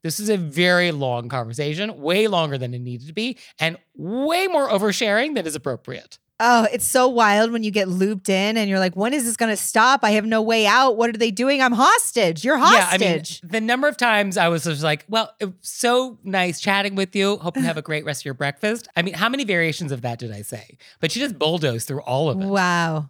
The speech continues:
Speaker 1: Right?
Speaker 2: Yes.
Speaker 1: And not that it matters, but she was American. And I think because I'm American and, like,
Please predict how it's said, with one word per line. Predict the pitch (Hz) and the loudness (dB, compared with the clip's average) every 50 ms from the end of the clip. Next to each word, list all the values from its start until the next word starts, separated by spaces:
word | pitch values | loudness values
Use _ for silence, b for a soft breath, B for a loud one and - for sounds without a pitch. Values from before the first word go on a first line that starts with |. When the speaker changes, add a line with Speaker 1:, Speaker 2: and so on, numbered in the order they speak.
| _ _ | _ _
Speaker 1:
Right? | - 127 123 165 277 349 - - - - B B B B B B | -6 -4 -2 0 0 -2 -4 -6 -12 -16 B B B B B B
Speaker 2:
Yes. | B 175 180 175 170 233 | B -2 0 2 4 4
Speaker 1:
And | 247 254 262 254 254 262 262 233 - - _ _ _ _ | 4 4 4 4 2 2 0 -6 -10 -14 _ _ _ _
not | - 226 269 349 381 - | -4 0 0 0 0 0
that | 403 381 | -2 -2
it | 381 294 - | -4 -4 -2
matters, | 302 320 320 330 330 339 349 359 359 349 - - | 0 2 2 2 2 0 0 0 -2 -4 -6 -4
but | - 247 240 - | -6 -6 -6 -4
she | - - 370 | -6 -6 -4
was | 381 381 | -4 -4
American. | 466 440 415 311 214 185 170 165 170 170 - 196 196 190 196 196 208 247 294 294 - _ _ _ | -6 -6 -4 -4 -2 -2 0 0 -2 -4 -2 -2 0 0 2 0 0 -2 -6 -10 -14 _ _ _
And | 196 196 208 | -8 -6 -4
I | 214 214 | -4 -6
think | 214 _ - 262 262 262 262 - - - _ | -8 _ -4 -4 -4 -4 -6 -10 -18 -12 _
because | 202 190 - - 202 190 190 - - | -12 -10 -2 0 0 0 0 -2 -2
I'm | - 156 165 175 180 185 196 | -2 0 0 0 0 -2 -4
American | 190 190 185 185 185 185 185 180 180 - 190 175 170 170 | -4 -4 -2 0 0 0 0 -2 -2 -4 -4 -2 -2 -2
and, | 170 165 165 165 | -4 -6 -6 -4
like, | 175 165 160 151 b | -2 -2 -4 -4 b